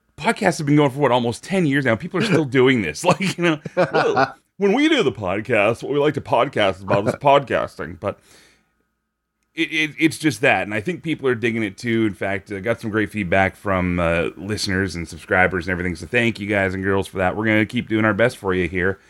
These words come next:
Speaker 1: uh, despite whatever craziness is going on in our world here. So, Joe, great job, my man. Great job. You didn't let anybody down except for when you tried to shut me up during the, the Bray Wyatt thing.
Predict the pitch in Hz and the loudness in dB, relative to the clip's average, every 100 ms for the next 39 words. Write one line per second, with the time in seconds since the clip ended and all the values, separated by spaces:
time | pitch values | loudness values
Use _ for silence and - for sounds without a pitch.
0 | _ _ _ - 90 82 92 - 107 - | _ _ _ -6 -4 -4 -8 -4 -2 0
1 | 104 104 101 110 104 104 104 - 98 110 | 2 0 0 0 0 0 -4 -6 -4 -2
2 | 107 113 110 110 104 135 117 90 80 - | 0 0 0 0 -2 -4 -6 -8 -10 -8
3 | 95 120 151 147 - _ _ _ 127 147 | -2 4 6 6 0 _ _ _ 0 2
4 | 135 98 110 87 85 82 90 90 87 - | 2 2 2 2 0 -4 -4 -4 -6 -2
5 | 113 113 104 104 104 98 107 104 98 107 | -2 0 2 2 2 0 0 -2 -2 0
6 | 113 107 104 98 95 95 - - - 131 | 0 0 -2 -4 -4 -6 -8 -18 -6 -4
7 | 113 120 107 95 87 - 110 92 87 107 | -4 -2 -2 -2 -4 -2 -2 -2 -2 -4
8 | 92 92 92 - 92 90 87 82 82 80 | -2 -2 -4 -4 -4 -2 0 0 -2 -2
9 | 90 85 76 76 - 73 | -2 0 -2 -4 -8 -12